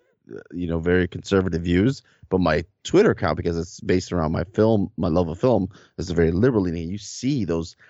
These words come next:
those different conversations. So th-, it's, there's a very different, um, bent when it comes to that. I mean, it's a very stovepipe situation.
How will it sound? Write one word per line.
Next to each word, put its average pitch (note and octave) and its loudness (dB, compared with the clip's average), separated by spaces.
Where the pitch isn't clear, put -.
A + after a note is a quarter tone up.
those F2 0
different A#2 0
conversations. E2 -2
So F2 -2
th-, F2 -4
it's, F#2+ -2
there's A#2 2
a B2 2
very G2+ 2
different, G2 -2
um, D#2+ -2
bent F#2+ -2
when E2+ -6
it - -10
comes G#2 -4
to D#2+ -8
that. D#2+ -2
I F2 -6
mean, E2+ -4
it's F#2+ -2
a A2 4
very A2+ 2
stovepipe G2 0
situation. D2 -6